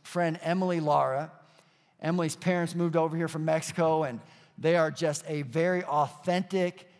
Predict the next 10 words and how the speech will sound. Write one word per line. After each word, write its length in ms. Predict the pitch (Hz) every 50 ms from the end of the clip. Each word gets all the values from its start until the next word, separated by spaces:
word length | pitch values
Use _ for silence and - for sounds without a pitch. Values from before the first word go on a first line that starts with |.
| _ _
Mexican 680 | - 123 151 165 170 165 - - 170 160 - 165 151 147
family. 480 | - - 139 131 123 117 104 95 95 95 - - - _ _ _ _ _ _ _ _ _ _ -
Emily's 340 | 135 151 156 151 139 120
mom 260 | 147 156 156 156 156 151
can 160 | - 135 123
throw 280 | - 160 165 170 165
down 300 | 160 160 151 151 160 165
in 100 | 160 151
the 100 | 139 143
kitchen. 540 | - - - 190 190 190 214 226 262 262 -